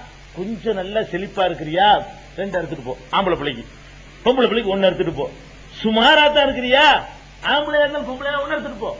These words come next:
இது வந்து ரெண்டு தான், ரெண்டுக்கு எனக்கு இல்லைன்னு விட்டுட்டு போற ஆட்கள்லாம் உண்டு. அப்படி செய்யக்கூடாது. ஒரு, ஒரு ஆம்பளை பிள்ளையும் பிறந்து ஒரு ஆடு அறுத்து கொடுக்க நமக்கு சக்தி இருக்குமே ஆனால், அதை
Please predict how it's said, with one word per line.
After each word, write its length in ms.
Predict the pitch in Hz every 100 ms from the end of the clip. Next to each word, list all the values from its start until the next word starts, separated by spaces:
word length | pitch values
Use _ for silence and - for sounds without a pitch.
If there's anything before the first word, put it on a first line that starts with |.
| - - - - -
இது 160 | 170 233
வந்து 180 | 277 302
ரெண்டு 360 | 226 214 262 269
தான், 360 | 269 302 294 - - 160
ரெண்டுக்கு 380 | 269 285 277
எனக்கு 260 | 262 262 240
இல்லைன்னு 380 | 254 285 311 302
விட்டுட்டு 260 | 269 294
போற 140 | 285 269
ஆட்கள்லாம் 320 | 254 262 240
உண்டு. 160 | 208 156 - - - -
அப்படி 220 | 262 240
செய்யக்கூடாது. 440 | 220 220 185 139 - - - - 156
ஒரு, 200 | 262 302 -
ஒரு 160 | 202 208
ஆம்பளை 320 | 190 262 254
பிள்ளையும் 340 | - 233 220
பிறந்து 380 | 175 196 190 - 294 196 - -
ஒரு 200 | 156 294
ஆடு 300 | 294 302 311
அறுத்து 260 | 262 240 247
கொடுக்க 240 | 220 220 208
நமக்கு 260 | 196 196
சக்தி 240 | 170 170 214
இருக்குமே 360 | 190 175 185 185
ஆனால், 380 | 180 220 320 - - - -
அதை 240 | 180 277